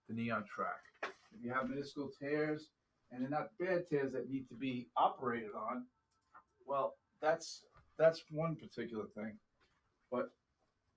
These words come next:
if you have minor tears, minor sprain stains, sprain,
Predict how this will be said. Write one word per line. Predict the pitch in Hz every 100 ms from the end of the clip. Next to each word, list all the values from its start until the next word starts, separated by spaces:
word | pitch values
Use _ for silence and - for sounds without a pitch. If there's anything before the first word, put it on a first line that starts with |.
| _ _
if | 135 -
you | 135
have | 120 147 139 135 139 - - - _ - - -
minor | 143 165 175
tears, | 160 - 135 127 127 123 117 - - - - _ -
minor | 147 151
sprain | - - 131 135
stains, | - 127 120 117 113 113 - - -
sprain, | - - 131 131 127